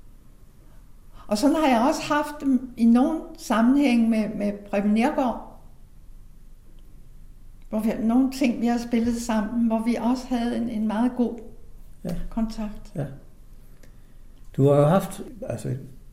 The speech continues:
Speaker 2: et fantastisk instrument også i din stemme, og det er jo derfor, du også har lavet så meget radio og,
Speaker 1: Ja,
Speaker 2: og
Speaker 1: det var altså alle de radio,
Speaker 2: og
Speaker 1: alle de der oplæsninger, jeg lavede helt fra den røde lampe var tændt, hvor man var på direkte, ikke?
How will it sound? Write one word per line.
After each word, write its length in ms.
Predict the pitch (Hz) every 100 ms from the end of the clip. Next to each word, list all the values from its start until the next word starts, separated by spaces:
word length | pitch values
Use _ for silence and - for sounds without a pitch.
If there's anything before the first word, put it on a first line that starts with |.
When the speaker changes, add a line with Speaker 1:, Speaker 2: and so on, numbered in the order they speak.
| -
Speaker 2:
et 80 | -
fantastisk 560 | 131 - 165 - -
instrument 760 | 143 127 - 135 139 - - -
også 280 | 123 127 165
i 100 | 143
din 180 | 131 123
stemme, 420 | - 127 123 147
og 100 | 131
det 60 | 131
er 40 | 120
jo 80 | 131
derfor, 160 | 135
du 100 | 131
også 140 | 131 135
har 60 |
lavet 180 | 127 123
så 60 | 127
meget 260 | 117 113
radio 460 | 131 135 131 135 131
og, 60 | -
Speaker 1:
Ja, 320 | 220 208 240 240
Speaker 2:
og 140 | 226 -
Speaker 1:
det 160 | 247
var 100 | 233
altså 220 | 202 185
alle 240 | - 240 285
de 140 | 269
radio, 360 | 202 202 - 214
Speaker 2:
og 280 | 110 - 202
Speaker 1:
alle 180 | 254 254
de 160 | 247 220
der 120 | 208
oplæsninger, 800 | 190 190 214 208 - 214 196 190
jeg 160 | 185
lavede 300 | 185 185 202
helt 400 | 202 226 254 -
fra 380 | - 190 202 - - - - -
den 140 | 202 190 180
røde 240 | 190 202
lampe 340 | 175 170 190 202 -
var 180 | 196 185 - - - -
tændt, 420 | - 196 - - -
hvor 120 | 190
man 220 | 190 185
var 140 | 185 185
på 260 | 220 190 -
direkte, 480 | 196 202 196 202 220
ikke? 140 | 247